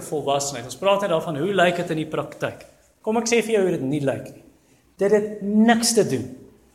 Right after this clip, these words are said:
met hierdie, met hierdie mistiese ervaring waar jy 'n warm gevoel in jou bors kry en sê, "Oh, ek dink ek is geestelik volwasse. Ek het dit bereik." <laughs> Nee, nee, ons is nie boeddiste nie. Nee, ons is ook nie katolieke monnike nie.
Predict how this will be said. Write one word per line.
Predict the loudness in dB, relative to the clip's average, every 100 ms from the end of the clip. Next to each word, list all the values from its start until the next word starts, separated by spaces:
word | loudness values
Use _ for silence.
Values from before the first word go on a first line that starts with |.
| _
met | -2 0 0
hierdie, | 0 -2 -4 -14 -18 -18 -10
met | -4
hierdie | -2 0
mistiese | 0 0 -2 -2 -2 -4
ervaring | -6 -4 2 4 4 2 -2
waar | -2
jy | -2 0
'n | -2 2
warm | 4 4 2
gevoel | -6 -6 -4 -2
in | -2
jou |
bors | 0 0 0 -4
kry | -4 -4
en | -4
sê, | -6 -8
"Oh, | -12 -16 -16 -20 -20 _ _ _
ek | -12 -6
dink | -6
ek | -4
is | -6 -4
geestelik | -4 -6 -8
volwasse. | -6 -4 -2 -2 -4 -6 -12 -20 _ _
Ek | -10
het | -8
dit | -4
bereik." | -2 0 -2 -4 -12 -18 -20 -8
<laughs> | -6 -6 -14 -18 -8 0
Nee, | 2 4
nee, | 4 4 4 0 -6 -4
ons | -2 0
is | 0
nie | 2
boeddiste | 2 4 6 6 2
nie. | -2 -8 -16 -14 -4
Nee, | 0
ons | 0
is | 0
ook | 0
nie | 0
katolieke | 4 4 4 2 4
monnike | 4 6 4 2 -2
nie. | -6